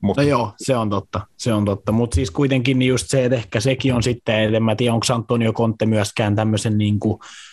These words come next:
Speaker 2: laajan, ison rosterin, niinku, valmentaja. Että osaako hän, niinku,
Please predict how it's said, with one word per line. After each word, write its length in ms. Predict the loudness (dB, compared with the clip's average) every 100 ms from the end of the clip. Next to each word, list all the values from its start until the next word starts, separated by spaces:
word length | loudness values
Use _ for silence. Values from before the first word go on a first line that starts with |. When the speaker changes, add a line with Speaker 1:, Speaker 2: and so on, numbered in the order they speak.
| -20 -6
Speaker 2:
laajan, 540 | 0 2 2 2 0 0 -2 -4 -2
ison 480 | 0 2 0 0
rosterin, 720 | 0 0 0 -2 0 0 -2 -4 _ _ _ -20 -8
niinku, 480 | -2 0 0 0 0
valmentaja. 680 | 2 2 0 0 0 -2 -6 -6
Että 180 | -2 -2
osaako 280 | 0 -2 -2
hän, 160 | -2 0
niinku, 320 | 0 -2